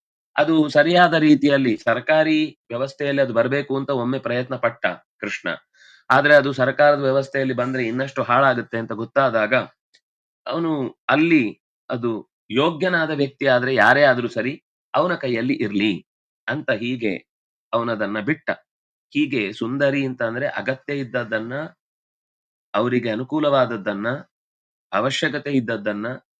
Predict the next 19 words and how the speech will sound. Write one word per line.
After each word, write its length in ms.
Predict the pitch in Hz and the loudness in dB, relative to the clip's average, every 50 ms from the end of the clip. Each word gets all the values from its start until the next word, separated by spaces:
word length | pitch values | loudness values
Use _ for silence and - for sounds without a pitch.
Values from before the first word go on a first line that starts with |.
| _ _ _ _ _ _ | _ _ _ _ _ _
ಕೊಟ್ಟು 560 | - 160 160 - _ _ - 165 175 185 - 113 | -4 -4 -4 -4 _ _ -4 -4 -4 -4 -2 0
ರಕ್ಷಿಸುವಂತಹ 800 | 117 117 - - - 151 135 - 139 123 120 123 120 120 117 107 | 0 0 0 0 -2 -2 0 0 -4 -6 -6 -6 -8 -6 -6 -6
ತಾಯಿಯಾಗಿ 840 | - - 113 123 135 139 135 127 113 110 113 120 123 104 87 - _ _ _ - | -4 -2 0 0 2 2 2 0 0 0 -2 -2 -2 -4 -4 -6 _ _ _ -10
ಇದ್ದಾಳೆ, 440 | 107 107 95 117 110 107 113 123 117 - - | -10 -4 -2 -2 0 0 -2 -4 -6 -4 -4
ಅವಳಿಗೆ 500 | 101 104 107 113 107 113 101 90 85 _ _ - _ - - _ _ _ _ _ _ | -2 -2 -2 -2 -2 -4 -4 -6 -6 _ _ -20 _ -20 -20 _ _ _ _ _ _
ಜಯವಾಗಲಿ 800 | - 113 120 139 139 131 117 113 104 98 98 95 92 92 90 - _ _ _ - | -4 -2 -2 0 0 0 0 0 -2 -2 -2 -2 -4 -4 -6 -8 _ _ _ -12
ಅನ್ನುವ 360 | 101 107 107 107 98 87 - _ _ _ _ _ _ | -10 -8 -6 -8 -8 -8 -10 _ _ _ _ _ _
ಪ್ರಾರ್ಥನೆಯನ್ನ 680 | - 104 107 107 107 _ - 113 104 98 98 95 104 101 87 87 - _ _ _ _ _ _ _ - - | -4 -2 -2 -2 -4 _ -10 -8 -8 -6 -6 -6 -6 -6 -8 -8 -10 _ _ _ _ _ _ _ -6 -2
ಈ 120 | 117 120 | -2 -2
ಪದ್ಯದ 380 | 120 104 98 95 92 110 104 107 | -2 -2 -8 -4 -4 -4 -4 -4
ಮೂಲಕ 360 | 104 95 92 95 92 - 92 85 82 _ _ _ _ _ _ _ - | -6 -6 -8 -8 -10 -10 -12 -12 -12 _ _ _ _ _ _ _ -6
ಮಾಡಿದ್ದಾರೆ. 560 | 95 98 107 110 113 104 95 101 95 98 120 117 | -2 -2 0 0 0 -2 -2 -4 -4 -4 -6 -4
ಹಾಗಾಗಿ 600 | 110 104 107 107 107 104 107 110 113 101 90 85 _ _ _ _ _ _ _ _ _ _ _ _ _ _ _ _ _ _ _ _ - 110 | -2 -4 -4 -2 -2 -2 -2 -2 -2 -2 -4 -4 _ _ _ _ _ _ _ _ _ _ _ _ _ _ _ _ _ _ _ _ 0 4
ವಾರಿಜ 360 | 117 135 151 143 135 120 120 | 4 4 6 4 2 2 2
ವಾಸಿನಿ 540 | 110 107 117 131 143 135 - 135 117 113 107 | 2 2 2 0 -2 -2 -4 -6 -4 -4 -2
ವಾರಿಧಿ 540 | 107 113 123 135 135 123 120 104 117 110 110 | 0 0 0 2 2 0 0 2 0 -2 0
ಜಯ 200 | 117 120 131 127 | 0 -2 -2 -2
ಜಯ 220 | 127 113 110 104 | -2 -2 -2 -2
ವಾರಿಧಿ, 540 | 101 107 113 120 131 131 123 98 117 120 | 0 0 0 0 0 -2 -4 -2 -2 -4